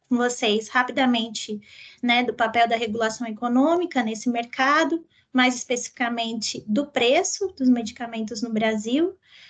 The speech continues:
as metodologias atuais de determinação de preço de entrada e os desafios que a gente tem atualmente para a precificação de medicamentos no Brasil e no mundo.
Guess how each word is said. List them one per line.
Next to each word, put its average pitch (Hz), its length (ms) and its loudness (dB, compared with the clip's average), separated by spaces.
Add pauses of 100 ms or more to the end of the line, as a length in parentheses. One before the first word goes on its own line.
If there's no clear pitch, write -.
(280)
as 277 200 4
metodologias 254 800 4
atuais 240 460 2
de 269 80 -6
determinação 233 720 -4
de 214 120 -8
preço 233 340 -2
de 214 120 2
entrada 247 760 2
e 294 100 2
os 294 100 4
desafios 285 680 0
que - 100 -2
a 285 80 4
gente 262 240 6
tem 247 220 2
atualmente 254 720 2
para 254 140 -2
a 247 40 0
precificação 233 720 -2
de 226 100 2
medicamentos 226 1080 4
no 233 80 0
Brasil 214 600 2
e 214 80 -2
no 254 140 6
mundo. 196 240 4